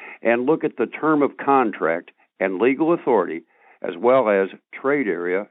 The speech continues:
and market penetration. John, if you are ready to go, let's start with the three things related to term of contract and legal authority, beginning with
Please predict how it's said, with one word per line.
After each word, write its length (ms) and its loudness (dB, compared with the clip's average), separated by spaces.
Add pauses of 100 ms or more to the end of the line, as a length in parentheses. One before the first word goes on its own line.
and 140 -4
market 400 -2
penetration. 680 -2 (320)
John, 320 2
if 160 0
you 160 2
are 120 6
ready 240 2
to 120 -4
go, 220 2
let's 280 2
start 260 2
with 140 0
the 80 -2 (140)
three 360 0
things 460 2 (140)
related 760 2
to 100 0
term 320 0
of 120 -6
contract 680 0
and 280 0
legal 360 2
authority, 500 0 (240)
beginning 440 2
with 160 2